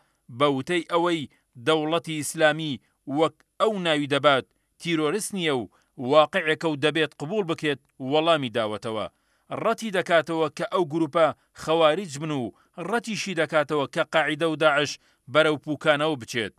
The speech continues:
دەڵێت ئەگەر دوژمن وەک ئاماژەیەک بۆ پێشمەرگە و هێزە عێراقیەکان و هێزەکانی هاوپەیمانان نەتوانن دەولە بپوکێننەوە.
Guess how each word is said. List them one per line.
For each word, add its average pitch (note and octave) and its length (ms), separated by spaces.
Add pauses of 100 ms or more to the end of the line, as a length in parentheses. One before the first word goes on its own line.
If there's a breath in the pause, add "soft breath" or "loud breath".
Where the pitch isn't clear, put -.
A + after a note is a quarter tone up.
(260)
دەڵێت A#2+ 480 (380)
ئەگەر D#3+ 300
دوژمن D#3 420
وەک E3 260 (140)
ئاماژەیەک D#3 640 (320)
بۆ C#3 180 (120)
پێشمەرگە D#3 460
و D3 100
هێزە D3+ 280
عێراقیەکان D3 580
و A#2+ 160 (280 soft breath)
هێزەکانی D3+ 680
هاوپەیمانان D3+ 680 (380 soft breath)
نەتوانن D3+ 720 (460)
دەولە D#3 400 (380)
بپوکێننەوە. B2 880